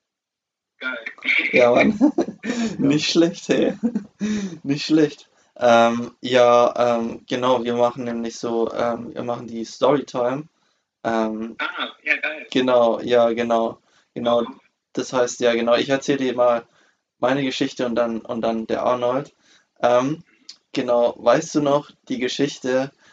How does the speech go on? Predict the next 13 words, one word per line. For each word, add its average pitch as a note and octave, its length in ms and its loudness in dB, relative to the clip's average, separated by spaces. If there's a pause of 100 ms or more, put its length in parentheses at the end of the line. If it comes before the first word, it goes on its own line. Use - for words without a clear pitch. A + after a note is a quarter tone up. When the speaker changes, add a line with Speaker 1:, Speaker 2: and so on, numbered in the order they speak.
(300)
Speaker 2:
ähm, A#2+ 520 0
damals B2+ 340 2
in A#2+ 80 -6
der A2+ 140 -2
Grundschule, C3 520 -6
wo A#2 120 -6
wir A#2 120 -6
Fußball D3 380 -2
gespielt A#2+ 420 -8
haben B2+ 320 -6
und A#2 280 -8
du A#2 60 -8
mir A#2 320 -4